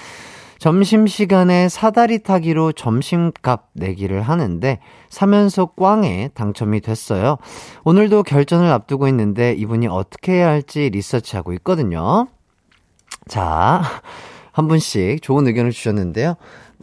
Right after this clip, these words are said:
만나보도록 하겠습니다. 자, 어, 닉네임 센스 있으십니다. 털민네이터님. 예, 어, <laughs> 털민네이터님.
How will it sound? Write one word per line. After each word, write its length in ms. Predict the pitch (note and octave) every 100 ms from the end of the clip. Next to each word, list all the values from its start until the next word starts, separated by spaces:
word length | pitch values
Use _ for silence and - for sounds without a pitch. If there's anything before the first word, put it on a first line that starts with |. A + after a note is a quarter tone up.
| -
만나보도록 720 | B2 C#3 D3 G#2+ - E2+ -
하겠습니다. 800 | F3+ F#3+ - G#2 D#2+ D2+ A#2+ G#3 - - - - - - - - - -
자, 160 | G#3
어, 140 | G3+ G3
닉네임 440 | A#3+ C#4 D4 C#4
센스 300 | B3+ C4+ B3
있으십니다. 640 | G3+ - D3 B2 F#2 G2 D#3
털민네이터님. 1600 | - C4+ D4 D4+ D4 D4 C#4 E3 D3 D3 D3 A#2+ F#2 C3 G#3 A#2
예, 520 | G#2+ G#2+ G#2 G2 F#2+ - F#2+ _
어, 380 | A#2+ C3 D3 C#3 C3+
<laughs> 100 | B2+
털민네이터님. 920 | - A3+ F#3 E3+ - A2 G#2+ - -